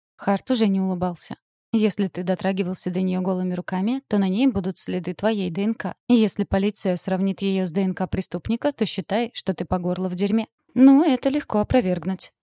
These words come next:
Харт старался сохранить присутствие духа. "Я часто здесь бываю, так что моя Д Н К могла попасть на серёжку сотней разных способов. А вот и признание, что его Д Н К может быть на трофее". "Но и это ещё не самое главное", —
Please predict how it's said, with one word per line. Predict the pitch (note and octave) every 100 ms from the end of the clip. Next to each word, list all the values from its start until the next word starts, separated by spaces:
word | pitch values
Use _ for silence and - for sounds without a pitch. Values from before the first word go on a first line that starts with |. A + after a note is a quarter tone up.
| _ _
Харт | - F3+ -
старался | - - F#3+ F3+ -
сохранить | - - F#3 F#3 G3+
присутствие | - G#3+ F#3 F3 - F#3+
духа. | F#3 F3 G#3 - _ - _
"Я | B3+
часто | B3+ D#4 -
здесь | G3 F#3+ F3
бываю, | F#3 F#3+ F3+
так | F3 F#3+ -
что | G3
моя | F#3+ F#3
Д | F3+
Н | F#3
К | F3+ F3+
могла | G#3+ B3 F#3
попасть | F3+ - F3 -
на | F#3
серёжку | - F3+ F3+ -
сотней | - F3+ F3 F#3+
разных | F#3 E3+ F#3+
способов. | - - B3+ F#3 E3+ - _ _ - _
А | - A3+
вот | G3+ G3
и |
признание, | B3+ D4 A#3 F3 F3
что | F#3 -
его | F#3+ F#3
Д | F3+
Н | F3+
К | - F3+
может | C4 G#3+ F#3 F#3+
быть | F3+ F3+ -
на | F3+
трофее". | - A3 - C4 - _ _ _ _ _ _ _ _ -
"Но | A#3+ A3
и | A3
это | C#4+ - F3
ещё | F3+ -
не | F#3+
самое | F3+ - F#3+ F#3+
главное", — | F3+ F#3 F3+ F#3+